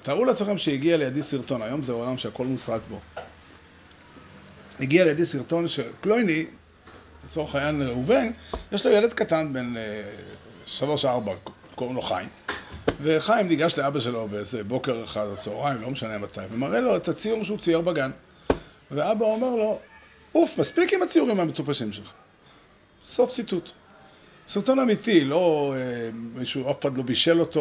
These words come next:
וזה לא בינה מלאכותית, ולא פוטושופ. אמיתי לגמרי. אני אגיד לך מה אני הולך לעשות עם הסרטון הזה. אני אחכה איזה שמונה עשרה שנה עד שהבחור הזה יתחתן. אני אבוא, ייגש לכלה, ויראה לה את הסרטון הזה, רק שתכירי. עשיתי טוב?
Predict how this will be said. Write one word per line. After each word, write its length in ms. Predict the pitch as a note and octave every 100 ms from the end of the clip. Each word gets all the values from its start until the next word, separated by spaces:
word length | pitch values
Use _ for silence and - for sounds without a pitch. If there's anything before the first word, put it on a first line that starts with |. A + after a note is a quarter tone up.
| B2+
וזה 100 | A2+
לא 100 | C#3
בינה 240 | C3+ C3
מלאכותית, 640 | C3 B2 - A#2+ F#3+ F3+ -
ולא 200 | B2+ C#3 C3+
פוטושופ. 420 | B2 B2 A2+ C3+
אמיתי 300 | G#3+ A#3 D#4
לגמרי. 340 | A3+ C3+ B2+ - - - - -
אני 100 | A3
אגיד 120 | C4+ C4
לך 100 | G3
מה 160 | G#3
אני 100 | G3
הולך 160 | F#3 E3
לעשות 220 | C#3 C#3+
עם 80 | C3+
הסרטון 340 | A#2 A2 G#2+
הזה. 160 | G2 G2
אני 120 | D3
אחכה 280 | D3+ C#3 D3+
איזה 240 | B2+ A2+
שמונה 280 | G#2+ G2+ A2+
עשרה 260 | A#2 - G#2+
שנה 240 | A#2+ A2+
עד 80 | G#2
שהבחור 360 | G#2+ G2 A#2 G#2+
הזה 120 | G#2
יתחתן. 420 | G2+ F#2+ - - - - - - - - -
אני 180 | G#3+ A3+
אבוא, 240 | G#3+ G#3
ייגש 260 | D#3 E3+ F#3+
לכלה, 320 | - A#2 A2
ויראה 200 | D#3+ G#3+
לה 60 | C#4+
את 80 | C4+
הסרטון 320 | C4+ C#4+ C#4
הזה, 120 | A3+
רק 140 | C4
שתכירי. 580 | C4+ F4 F4+ E4+ D#4 - - - _ _ _ _ -
עשיתי 280 | - D#3 C3+
טוב? 240 | D#3+ G#3